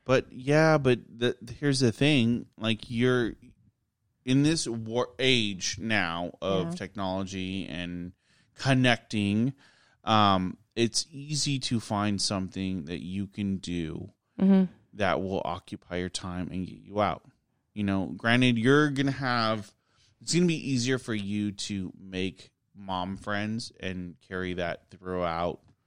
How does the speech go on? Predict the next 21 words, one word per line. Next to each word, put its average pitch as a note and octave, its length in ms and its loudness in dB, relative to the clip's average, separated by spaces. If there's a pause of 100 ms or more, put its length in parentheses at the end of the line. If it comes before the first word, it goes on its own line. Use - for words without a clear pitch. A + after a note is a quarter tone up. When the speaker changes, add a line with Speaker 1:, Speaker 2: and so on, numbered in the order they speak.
(140)
Speaker 2:
Yeah. F3+ 100 -16 (500)
Speaker 1:
their F2+ 460 4
school - 380 -4
career, F2+ 560 -6 (260)
and F#2+ 160 -2
Speaker 2:
Right. F#2 80 0 (100)
Speaker 1:
then F2+ 400 -4
you F#2+ 160 -20
guys E2+ 280 -4
are E2 80 -6
friends F2 360 -6
forever. E2+ 560 -2 (280)
Speaker 2:
Mm-hmm, F3+ 140 4
Speaker 1:
It's E3 120 4
a D3+ 60 6
little G3 140 10
Speaker 2:
mm-hmm. E3 100 6
Speaker 1:
bit A#2+ 80 6
harder B2 320 6
for G#2 140 -4
dads F2+ 640 0